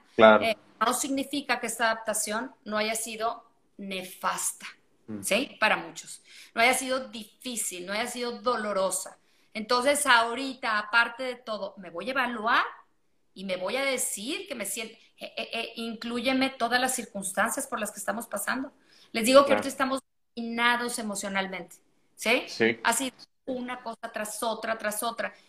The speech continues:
Speaker 2: Y si me preguntas cómo defino yo estos tiempos, pues, es tiempos de hartazgo emocional.
Speaker 1: Ok.
Speaker 2: ¿Cómo es el hartazgo emocional? Estoy harto.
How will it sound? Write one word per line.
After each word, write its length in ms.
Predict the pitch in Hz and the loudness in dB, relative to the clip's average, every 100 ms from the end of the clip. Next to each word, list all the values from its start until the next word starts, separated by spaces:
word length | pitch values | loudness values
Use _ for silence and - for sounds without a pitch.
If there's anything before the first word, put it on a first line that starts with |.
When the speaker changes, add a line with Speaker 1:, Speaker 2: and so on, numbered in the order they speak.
| _ | _
Speaker 2:
Y 120 | - | -6
si 100 | 220 | -2
me 100 | 240 | 0
preguntas 540 | 226 233 226 269 339 - | 2 2 2 0 0 0
cómo 180 | 294 285 | 0 2
defino 400 | 285 285 262 262 | 0 0 0 2
yo 120 | 254 | 0
estos 300 | 254 - - | -2 -6 -4
tiempos, 440 | 233 220 247 277 - | -6 -4 -6 -8 -10
pues, 220 | 202 - | -14 -10
es 300 | 196 - - _ | -10 -10 -14 _
tiempos 320 | - 214 247 240 | -2 2 4 6
de 80 | |
hartazgo 480 | 214 196 202 190 196 | 4 6 4 4 0
emocional. 520 | 214 202 196 170 165 - _ _ _ _ _ | -4 -6 -6 -10 -12 -16 _ _ _ _ _
Speaker 1:
Ok. 100 | 139 | 2
Speaker 2:
¿Cómo 140 | 254 113 | 10 10
es 100 | 277 | 10
el 80 | 262 | 6
hartazgo 320 | - - - _ _ | 2 -4 -12 _ _
emocional? 260 | 214 196 - _ _ - | -6 -6 -8 _ _ -20
Estoy 320 | - 240 220 - _ - | -8 -8 -8 -14 _ 2
harto. 800 | 214 214 214 214 214 214 - 165 | 4 4 2 -2 -2 -4 -8 -10